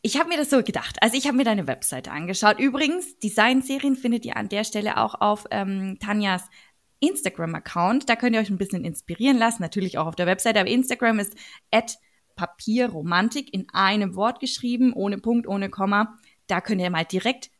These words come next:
reinklicken vielleicht und euch da mal ein bisschen inspirieren lassen und, äh, vielleicht auch besser mitkommen in dem, was wir jetzt hier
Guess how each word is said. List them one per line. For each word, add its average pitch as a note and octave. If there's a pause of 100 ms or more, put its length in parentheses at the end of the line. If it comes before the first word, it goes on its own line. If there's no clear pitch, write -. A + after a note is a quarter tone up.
(160)
reinklicken C#4
vielleicht C#4
und A3
euch G#3
da F#3+
mal F#3
ein F3
bisschen F3+
inspirieren G3+
lassen D#4+
und, B3+
äh, A3
vielleicht C4
auch B3
besser A#3+
mitkommen A3+
in F#3
dem, F#3
was E3
wir E3+
jetzt D#3+
hier D#3+